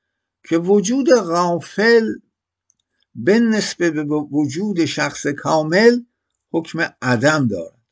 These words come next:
مثل جماد که به نسبت به انسان معدوم است ولی در عالم جمادی وجود دارد.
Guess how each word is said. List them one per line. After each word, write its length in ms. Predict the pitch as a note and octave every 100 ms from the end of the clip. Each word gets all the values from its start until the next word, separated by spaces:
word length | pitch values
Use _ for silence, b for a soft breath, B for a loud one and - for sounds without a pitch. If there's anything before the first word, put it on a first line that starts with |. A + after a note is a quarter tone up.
| _
مثل 300 | A#2+ D#3 A3
جماد 760 | A3+ E3+ F3 E3 G3 A#3 G#3 C3+ -
که 100 | -
به 160 | D3+ D#3
نسبت 480 | D3+ D3+ - - D3+
به 220 | D#3 -
انسان 440 | E3 E3 G#3+ A#3
معدوم 560 | A3 F3+ D#3+ D3+ A3 G3+
است 400 | G#2 - - _ _ _ _ _ _
ولی 360 | A#2 F#3 A#3
در 320 | F#3 D3+ D#3 -
عالم 540 | - D3 D#3 D3+ D3+ D3+
جمادی 760 | C3+ D3+ D#3+ F3 F#3 F#3 A#3
وجود 500 | A#3 F#3+ D#3+ E3 B2
دارد. 300 | - E2 -